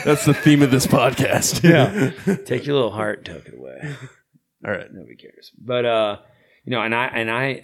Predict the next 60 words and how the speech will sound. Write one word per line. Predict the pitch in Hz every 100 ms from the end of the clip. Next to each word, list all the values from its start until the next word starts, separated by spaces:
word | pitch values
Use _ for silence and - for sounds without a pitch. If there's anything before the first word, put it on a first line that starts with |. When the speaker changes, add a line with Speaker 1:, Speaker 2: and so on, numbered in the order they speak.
| 107
Speaker 2:
like | 104 101
so | 110
many, | 95 113 135 101
I | 57
was | 98 95
defined | 107 - 101 98
by | 98
my | 87 85
experiences. | - - 147 123 101 92
And | 95
then | 98
when | 98 95
I | 92 -
had | - 110 90
bad | 104 95
behaviors, | 101 104 117 101 98 -
if | -
you | 101
wanna | 95 95
use | 95 98
the | 85
term | 90 95
bad | 90 90 80
behaviors, | 82 95 92 87 95
'cause | 87 87
it's | -
a |
whole | 82 92
nother | 101 98 98
conversation, | 82 65 65 95 90 104
but, | 92 98 - _ _ - - -
you | 123
know, |
when | 107 107
I |
had, | 107 117 110 104
when | - 104
I |
was | 92
doing | - 131 120
things | 107 98
that | 98
were | 98
self-destructive, | - 110 - - - 123 - 67 73 95 _
what | - 113
did | 110 104
they | 104
let | 101 101
us | 98 -
do | 110 101
as | 90
vets? | 98 117 76 - - _ _ _ _ _ _ _ _ _ _ -
We | 131
get | 120
a |
free | - 123
pass, | 98 135 147 - -
because | 104 110 98
it's | 95
like, | 107 80 71